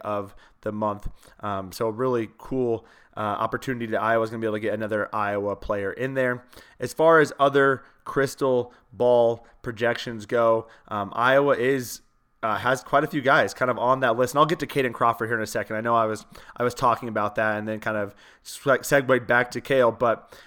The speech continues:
Iowa does have several crystal balls in the mix right now, and I'm gonna kinda walk through them and, and what it means. Again, Iowa with Cale Crow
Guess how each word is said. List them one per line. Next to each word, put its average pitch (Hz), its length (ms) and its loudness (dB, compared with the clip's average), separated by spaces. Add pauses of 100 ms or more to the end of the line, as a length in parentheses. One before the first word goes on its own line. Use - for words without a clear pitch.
(160)
Iowa 147 320 6
does 139 240 2
have 135 320 2
several 135 400 0
crystal 131 380 -6
balls 117 400 2 (300)
in 131 260 -6 (100)
the 113 120 -6
mix 120 400 -4
right 110 280 0
now, 113 280 0
and 113 80 0
I'm 120 40 -2
gonna 127 120 -2
kinda 123 160 2
walk 113 340 4
through 117 200 0
them 107 220 0
and, 107 200 -6 (180)
and 113 100 -10
what 117 140 4
it 113 60 -2
means. 110 240 -4
Again, 113 180 -4
Iowa 127 400 6
with 117 140 -2
Cale 110 180 0
Crow 143 400 6